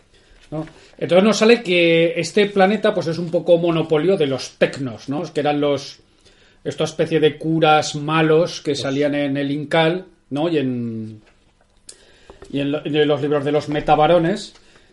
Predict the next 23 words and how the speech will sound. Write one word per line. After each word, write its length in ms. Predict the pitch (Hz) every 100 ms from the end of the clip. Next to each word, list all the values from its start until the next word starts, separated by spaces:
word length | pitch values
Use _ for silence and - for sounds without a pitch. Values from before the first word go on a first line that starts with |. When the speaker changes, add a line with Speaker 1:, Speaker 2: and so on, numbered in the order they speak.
| -
Speaker 1:
tienen 240 | 151 156 165
un 100 | 165
poco 180 | 180
el 80 | 156
monopolio 600 | 143 139 135 156 151 160
de 180 | 160 160
este 220 | 160 -
planeta. 380 | 160 165 190 196
Entonces, 300 | 165 165 196
pues, 200 | - 131
sale, 240 | 156 147
pues, 240 | 139 131 -
el 440 | 123 120 120 113 -
tecnopapa, 720 | 123 123 127 120 156 165 127
¿no? 140 | 135 165
Un 200 | 160 143
tipo 280 | 151 143 135
muy 140 | 143
malo, 500 | 160 170 170 190 190 - _ _ - _ _ _ _ -
¿no? 360 | 139 175 202 -
Eh, 720 | 156 151 147 143 143 147 139
malvado, 320 | 143 143 147
malvadísimo. 800 | 151 156 156 180 196 170 190 214